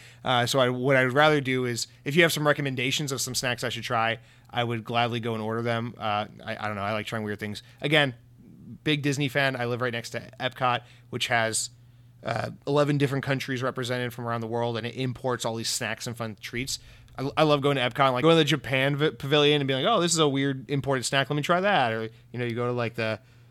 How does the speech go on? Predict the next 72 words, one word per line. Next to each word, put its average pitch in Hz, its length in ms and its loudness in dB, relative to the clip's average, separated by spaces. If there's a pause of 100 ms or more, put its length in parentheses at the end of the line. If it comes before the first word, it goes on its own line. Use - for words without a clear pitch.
(220)
uh, 117 320 -6
Norway 120 340 0
pavilion 113 420 0
and 110 180 -4
try 117 200 0
something 117 320 -4
weird 117 240 -2
and 117 120 -6
funny 113 260 -2
over 110 140 -2
there. 110 240 0 (340)
Uh, 117 240 2
just 110 160 -2
'cause 143 120 2
it's, 135 140 -8
it's, - 180 -6
it's 190 160 2
fun 254 120 6
to 185 80 2
try 139 160 2
different 117 220 -4
things. 110 240 -6
I 135 100 2
like 123 200 2
that. - 260 -12
I 123 80 -2
like 127 140 2
that 131 80 0
a - 20 2
lot. 110 280 -2
<laughs> - 60 -18
I, 147 400 2
I'd, 151 240 4
I'd 147 160 6
rather 170 300 8
no 143 160 4
one 131 300 -2
ever 131 180 0
send 127 220 0
me 131 80 -2
anything 131 260 -2
or 117 60 -4
do 120 140 -2
anything. 104 300 -4
I, 104 40 -2
I, 110 340 -4
I 123 100 0
ask 123 200 2
people 120 200 -4
on 113 60 -4
Twitch 113 240 -6
never 110 280 -6 (460)
to 131 80 -4
subscribe 117 520 0
with 117 120 -6
Prime 110 280 -4
or 107 80 -6
anything 107 240 -8
'cause 107 140 -10
I 110 60 -8
just, 104 280 -12
I 110 80 -10
don't, 107 200 -8 (360)
don't, 120 220 -6
don't 135 160 -2
give 131 100 0
me 117 100 -4
things. 101 240 -14
Don't, 110 220 -10
don't 123 120 -6
be 117 80 -4
nice. 101 240 -8